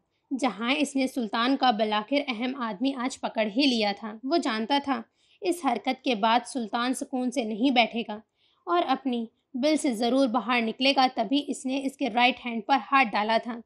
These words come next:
हारून और फैज़ान को हिदायत करके कि वो आज रात इसी के साथ रहें। वो वहाँ से निकला। ये ऐसी जगह थी कि जहाँ सुल्तान का बाप भी नहीं पहुँच पाता। तभी वो सुकून से वहाँ से निकला। बलाखिर दो दिन की मेहनत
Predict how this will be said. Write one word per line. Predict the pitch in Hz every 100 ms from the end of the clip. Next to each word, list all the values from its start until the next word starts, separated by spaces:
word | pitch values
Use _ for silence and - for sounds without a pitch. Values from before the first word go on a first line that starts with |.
| _ _ _
हारून | 320 311 320 320
और | 294 277
फैज़ान | 277 247 208 254 269
को | 277 269
हिदायत | 208 233 226 226 226
करके | 233 220 - 247
कि | 294
वो | 240 247
आज | 226 233 226
रात | 226 226 247 269
इसी | - 294
के | 277
साथ | 247 240 220 233
रहें। | 214 226 240 _ _ _ _
वो | 320 349
वहाँ | 269 254 254
से | 262 277
निकला। | 226 220 214 220 _ _ _ _ _ _
ये | 277 -
ऐसी | 302 269 - 269
जगह | 247 226 254
थी | - 277
कि | 277 277
जहाँ | 202 233 202 214 226
सुल्तान | - 294 269 269 285
का | 277 254
बाप | 214 226
भी | 202 277
नहीं | 262 240 277
पहुँच | 285 226 254
पाता। | - 208 208 208 - -
तभी | 302 339
वो | 302
सुकून | 302 294 277 277
से | 277 254
वहाँ | 233 214 262
से | 294 262 - _ _
निकला। | 240 240 277 247
बलाखिर | 214 233 233 233 294
दो | 208 240
दिन | 247 247 240
की | 269
मेहनत | 240 214 233 247